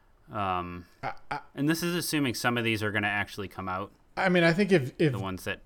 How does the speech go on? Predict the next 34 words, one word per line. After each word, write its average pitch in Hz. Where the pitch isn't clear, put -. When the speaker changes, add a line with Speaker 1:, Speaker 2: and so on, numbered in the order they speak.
Speaker 1:
didn't 98
Speaker 2:
if 120
Speaker 1:
get 120
Speaker 2:
Don't 156
Speaker 1:
pushed. 180
Speaker 2:
Look 147
Up 131
is 113
more 123
like, 104
um, 104
more 143
like 127
The 147
Big 131
Short -
than 113
Vice, 123
then 113
I 104
think 110
it's -
got 110
a 104
good 101
chance 101
of 90
doing 101
really 95
well. 95
Netflix -
will 101
put -
a 104